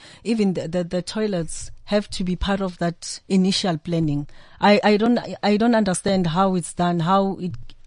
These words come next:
uh, they can plan for the school and not plan for this essential. Because I'm telling you right now, everywhere, most of these rural schools,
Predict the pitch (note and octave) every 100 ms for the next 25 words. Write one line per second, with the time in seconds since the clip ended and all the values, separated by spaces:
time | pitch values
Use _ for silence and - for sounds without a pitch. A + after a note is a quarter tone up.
0 | - F3 F3 E3+ E3+ - - - D#3 F#3+
1 | F3 G#3 G3 F#3 E3+ - - G#3 F3+ F#3
2 | - - - F3 F3 F3 F#3 F#3+ - -
3 | F#3 F3 E3+ D#3 F3 - E3 E3 D#3+ -
4 | D#3+ D#3+ - G#3+ G#3+ G3+ F#3+ F#3+ G#3 G3
5 | F3 F#3 G3 F#3+ E3+ G#3+ A#3+ G3+ F#3 F3+
6 | F3 - - - F3+ G#3+ - G#3+ F#3 F#3
7 | F3 F3 E3+ F#3 F3+ - - F3+ D#3